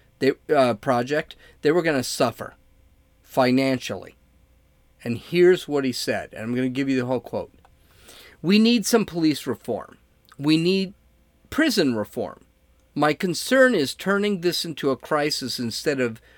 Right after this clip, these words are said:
trying to do some good stuff. The last thing they want us to do is turn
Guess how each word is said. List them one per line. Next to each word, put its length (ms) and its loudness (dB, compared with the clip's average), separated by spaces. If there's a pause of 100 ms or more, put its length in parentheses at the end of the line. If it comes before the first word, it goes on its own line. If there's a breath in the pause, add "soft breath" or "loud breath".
(240 soft breath)
trying 420 2
to 100 -8
do 220 -6
some 400 -4
good 360 0
stuff. 720 -4 (1000 soft breath)
The 100 2
last 560 2
thing 500 -2 (180)
they 160 4
want 300 2
us 160 -2
to 120 -6
do 280 2
is 160 -2
turn 600 0